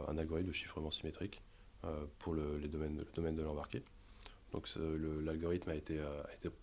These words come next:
a été proposé, il a été sélectionné au premier et deuxième tour, je crois, et après il a été, euh, il a été sorti, euh, euh, sur un truc un peu bête. Je crois que c'était une erreur, euh, une petite vulnérabilité dans l'algorithme, euh, trois fois rien, et donc, euh, le temps de faire la correction, et cetera, euh, il a été sorti.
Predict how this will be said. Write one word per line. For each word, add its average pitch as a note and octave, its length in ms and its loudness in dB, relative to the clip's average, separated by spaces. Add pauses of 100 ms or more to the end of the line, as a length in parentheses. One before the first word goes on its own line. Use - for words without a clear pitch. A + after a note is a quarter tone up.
(100)
a F2 80 0
été - 160 -6
proposé, E2 480 -4
il D#2+ 80 2
a - 20 4
été D2 160 0
sélectionné D#2 640 0
au D2 140 0
premier D#2 340 -2
et D2+ 80 0
deuxième D2+ 240 -2
tour, A2+ 180 -2
je F2 60 0
crois, G2+ 280 0
et D#2+ 60 -4
après D#2+ 300 -2
il D2 80 0
a C#2 40 0
été, D2 280 -2
euh, C#2 340 -2
il D2+ 80 -2
a D2 60 -4
été - 140 -4
sorti, - 440 0
euh, D2 80 0 (380)
euh, D2+ 100 0 (140)
sur - 200 -2
un C#2+ 60 0
truc - 240 -4
un - 20 -4
peu D#2 120 0
bête. D2+ 160 2
Je - 60 -2
crois D#2 100 0
que - 60 -4
c'était E2+ 220 0
une D#2+ 220 6
erreur, D#2+ 380 6
euh, D2+ 400 4
une E2+ 100 0
petite F2 300 2
vulnérabilité E2+ 580 6
dans F2 140 6
l'algorithme, E2+ 500 4
euh, D#2 140 4 (220)
trois - 140 0
fois F2+ 180 8
rien, F2+ 320 10
et E2+ 80 6
donc, D#2+ 220 2
euh, D#2 280 4
le D#2 100 2
temps E2 140 4
de - 60 -2
faire E2 100 6
la D#2+ 100 4
correction, E2 460 2
et E2 40 -2
cetera, D#2+ 440 2
euh, D#2 220 4 (100)
il D#2 80 0
a C#2+ 40 0
été D2 160 -2
sorti. - 440 -2